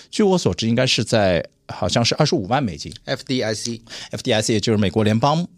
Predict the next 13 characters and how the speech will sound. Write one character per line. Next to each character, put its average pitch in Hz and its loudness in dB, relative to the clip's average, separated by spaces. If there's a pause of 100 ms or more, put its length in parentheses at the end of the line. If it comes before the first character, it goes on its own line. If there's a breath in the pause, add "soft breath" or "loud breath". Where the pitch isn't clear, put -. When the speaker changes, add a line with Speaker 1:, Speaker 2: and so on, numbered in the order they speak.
(140)
Speaker 1:
啊， 92 -2
保 98 0
险 104 2
公 101 -2
司， 101 -4
它 - -4
会 117 2
去 110 0
对 127 0
这 98 0
些 104 0 (280 loud breath)
进 107 -4
行， 87 -6